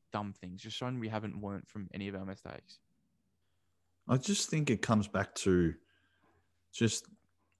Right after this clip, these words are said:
Speaker 2: doing what would be expected of a normal person and doing that. You know, don't surprise us. Don't surprise us.
Speaker 1: Oh, to,
Speaker 2: Most
Speaker 1: to
Speaker 2: of
Speaker 1: a
Speaker 2: us
Speaker 1: point.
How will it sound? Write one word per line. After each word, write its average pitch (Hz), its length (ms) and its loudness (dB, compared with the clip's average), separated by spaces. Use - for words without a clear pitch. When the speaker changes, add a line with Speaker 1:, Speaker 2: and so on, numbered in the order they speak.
Speaker 2:
doing 151 420 6
what 98 480 4
would 101 220 2
be 101 200 8
expected - 680 2
of 90 80 0
a 92 40 4
normal 87 320 4
person 87 540 0
and 95 160 2
doing 90 220 8
that. 78 200 -2
You 92 80 0
know, 117 180 4
don't 190 180 8
surprise 151 500 8
us. - 400 2
Don't 226 200 10
surprise 185 580 8
us. - 360 2
Speaker 1:
Oh, 151 200 -2
to, 156 140 0
Speaker 2:
Most - 220 4
Speaker 1:
to 269 80 6
Speaker 2:
of 233 60 4
Speaker 1:
a 247 40 -2
Speaker 2:
us 220 60 0
Speaker 1:
point. 92 220 -6